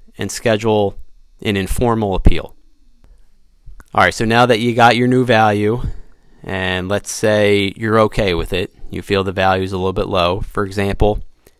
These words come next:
my property, I live in a three-bed, two-and-a-half bath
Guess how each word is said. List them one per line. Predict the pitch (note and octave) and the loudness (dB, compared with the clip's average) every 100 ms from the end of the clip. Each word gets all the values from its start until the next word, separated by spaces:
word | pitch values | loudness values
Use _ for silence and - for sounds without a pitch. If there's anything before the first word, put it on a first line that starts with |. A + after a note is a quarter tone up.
| _ | _
my | G2+ G2 | -4 0
property, | - G2+ F#2+ G#2 G2+ | 4 6 6 2 -2
I | F2 F2+ | 0 0
live | F#2 F#2+ F#2 - | 0 0 -2 -6
in | G2 F#2 F2 | -8 -6 -6
a | - F2+ F2 E2+ - - _ - | -6 -4 -2 -4 -8 -18 _ -10
three-bed, | - A#2+ A#2 A2+ G#2 F#2+ | -4 0 2 2 2 0
two-and-a-half | - G#2 G2+ G2+ G2 - | -2 -2 -2 -4 -6 -2
bath | F#2 F#2 - | -2 -2 -6